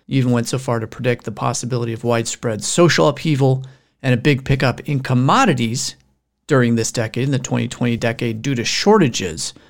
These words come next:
not due to a speculative demand boom, and all of which, again, we saw. Then we spoke with you in twenty twenty-one. You warned of a panic cycle that would hit the globe in twenty twenty-two.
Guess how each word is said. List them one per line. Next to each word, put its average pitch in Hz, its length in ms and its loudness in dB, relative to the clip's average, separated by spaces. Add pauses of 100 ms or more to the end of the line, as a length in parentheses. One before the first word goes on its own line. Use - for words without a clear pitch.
(180)
not 127 220 0
due 120 140 2
to 107 200 0
a 104 60 -2
speculative 113 540 -4
demand 120 380 0
boom, 104 320 -4 (460)
and 117 240 0
all 139 260 2
of 131 120 0
which, 123 260 -2
again, 120 340 0
we 131 80 -2
saw. 127 420 0 (260)
Then 180 180 4
we 175 100 4
spoke - 240 2
with 147 100 0
you 151 380 2
in 160 140 -2
twenty 175 280 0
twenty-one. 175 960 2
You 165 240 4
warned 170 320 4
of 147 80 0
a 131 60 0
panic 202 420 0
cycle 104 560 -6 (220)
that 123 160 -2
would 131 100 -2
hit 135 180 0
the 135 60 -4
globe 123 500 -2
in 123 160 -6
twenty 131 300 -4
twenty-two. 127 640 0